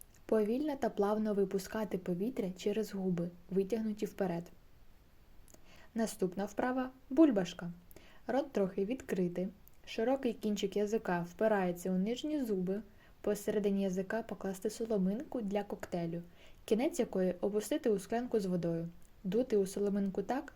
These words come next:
щоб утворились бульбашки. Та потрібно слідкувати, щоб губи були нерухомі і щоки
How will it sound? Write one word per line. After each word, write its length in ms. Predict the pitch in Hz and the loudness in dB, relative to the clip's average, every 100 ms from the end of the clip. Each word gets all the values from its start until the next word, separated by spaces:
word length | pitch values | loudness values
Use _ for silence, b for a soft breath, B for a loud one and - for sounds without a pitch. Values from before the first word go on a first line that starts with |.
| - | -8
щоб 240 | - 185 | -4 -2
утворились 500 | 196 202 262 294 208 | -2 0 0 2 2
бульбашки. 600 | 175 180 180 170 - 180 B B B B B - - - | 2 2 2 -2 -4 -8 B B B B B -20 -20 -6
Та 140 | 208 | -4
потрібно 440 | 202 214 220 220 220 | 0 0 2 2 2
слідкувати, 720 | - - - 214 254 269 185 - | -4 -6 -4 -2 -2 -4 -10 -10
щоб 260 | - 202 185 | -2 -2 0
губи 340 | 202 294 285 | 0 4 4
були 300 | 185 175 170 175 | 4 0 0 2
нерухомі 600 | 185 214 240 - 180 175 - | 2 2 -2 -2 0 0 -4
і 100 | - | -6
щоки 440 | 170 - 208 - | -4 -2 -4 -4